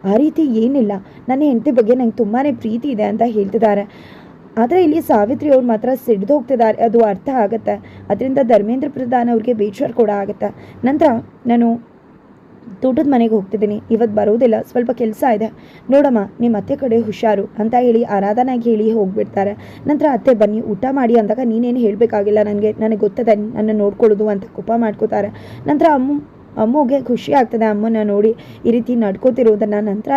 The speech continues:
ಈ ಕಡೆ ಆರಾಧನಾ ಬೆಚ್ಚನ್ ಮಾಡ್ಕೊಂಡು ಹೋದ್ರೆ, ಆ ಕಡೆ ಗಂಡ ಕಾಲ್ ಮಾಡ್ತಾರೆ, ವಿಡಿಯೋ ಕಾಲಿಂಗ್ ಮಾಡ್ತಿದ್ದಾರೆ. "ಏನಿದು, ನಾನ್ ಮಾಡೋ ತನಕ ನೀವ್ ಮಾಡ್ಬಾರ್ದಾ?" ಅಂತ ಹೇಳಿದಾಗ, "ಇಲ್ಲ, ನಾನೇ ಮಾಡ್ಬೇಕು ಅಂತ ಅನ್ಕೊಂಡಿದ್ದೆ" ಅಂತ ಹೇಳಿ ಇವತ್ತು ಎಷ್ಟು ಖುಷಿಯಾಗಿದ್ದೀನಿ ಗೊತ್ತಾ? ಮಾವನನ್ನ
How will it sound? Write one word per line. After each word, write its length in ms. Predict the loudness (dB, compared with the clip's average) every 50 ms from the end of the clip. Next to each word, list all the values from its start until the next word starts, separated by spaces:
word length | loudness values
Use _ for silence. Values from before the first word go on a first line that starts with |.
| 0
ಈ 20 | 0
ಕಡೆ 200 | 0 0 2 2
ಆರಾಧನಾ 440 | 2 0 0 0 -2 -2 -2 -2 -2
ಬೆಚ್ಚನ್ 340 | -2 -2 -2 -4 -4 -4
ಮಾಡ್ಕೊಂಡು 400 | -2 -2 -2 0 0 0 0 2
ಹೋದ್ರೆ, 260 | 2 0 2 2 2 2
ಆ 60 | 2
ಕಡೆ 220 | 0 -2 -4 -2
ಗಂಡ 220 | -2 -4 -2 0 0 0 0
ಕಾಲ್ 240 | 0 0 0 0 0
ಮಾಡ್ತಾರೆ, 440 | 0 -2 -2 -2 -2 -2 -2 0 0
ವಿಡಿಯೋ 320 | -2 -4 -6 -4 -6 -4
ಕಾಲಿಂಗ್ 320 | -2 -2 -2 -2 -2 -4
ಮಾಡ್ತಿದ್ದಾರೆ. 500 | -2 -2 -4 -4 -4 -2 -2 -2 -2 -2 -6 -10 -14 -16 -16 -16 -8 -2 -2
"ಏನಿದು, 280 | 0 2 2 4 4 4
ನಾನ್ 260 | 2 2 -2 -2 -2
ಮಾಡೋ 180 | -2 0 0 0
ತನಕ 220 | -2 -2 -2 -2 -2
ನೀವ್ 200 | -2 -2 -2 -2
ಮಾಡ್ಬಾರ್ದಾ?" 540 | -2 -2 -2 -2 0 0 0 2 2 0 0
ಅಂತ 140 | 0 -2 -2
ಹೇಳಿದಾಗ, 400 | 0 0 2 0 2 2 2 2
"ಇಲ್ಲ, 200 | 2 0 0 0 -2
ನಾನೇ 320 | -4 -4 -4 -4 -4 -2 -2
ಮಾಡ್ಬೇಕು 480 | -2 -2 -2 -2 -2 -2 -2 0 0
ಅಂತ 200 | -2 -2 -2 -2 -2
ಅನ್ಕೊಂಡಿದ್ದೆ" 800 | -2 -2 -2 -2 -2 0 0 0 0 -2 -2 -6 -12 -20 -20 -10 -6
ಅಂತ 140 | -2 2 2 2
ಹೇಳಿ 300 | 2 2 2 2 2 2
ಇವತ್ತು 320 | 2 2 0 -2 0 0
ಎಷ್ಟು 180 | 0 0 -2 -6
ಖುಷಿಯಾಗಿದ್ದೀನಿ 600 | -6 -6 -4 -2 0 0 2 2 0 0 0 0
ಗೊತ್ತಾ? 280 | 0 -2 -2 -2 -4 -6 -6 -8 -18 -20 -6 0
ಮಾವನನ್ನ 520 | 2 2 4 4 2 2 2 2 0 0